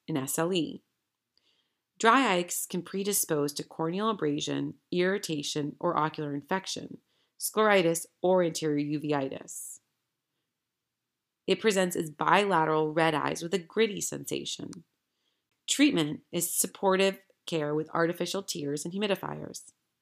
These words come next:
In refractory cases, however, you may look into a topical cyclosporin. I'll wrap up this lesson with the reminder of knowing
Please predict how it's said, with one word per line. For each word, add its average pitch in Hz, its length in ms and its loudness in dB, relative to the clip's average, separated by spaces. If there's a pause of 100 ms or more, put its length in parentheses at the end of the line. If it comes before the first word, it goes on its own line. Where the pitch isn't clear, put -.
(320)
In 214 120 -2
refractory 202 580 0
cases, 147 380 -6
however, 143 680 -2
you 190 160 -2
may 185 180 4
look 160 220 0
into 147 260 -4
a 139 40 -6
topical 156 500 2
cyclosporin. - 720 -6 (1080)
I'll 208 140 8
wrap 220 260 4
up - 140 -8
this 262 200 0
lesson 156 400 0
with 160 140 -2
the 208 80 -2
reminder 156 480 0
of 165 100 0
knowing 143 500 -2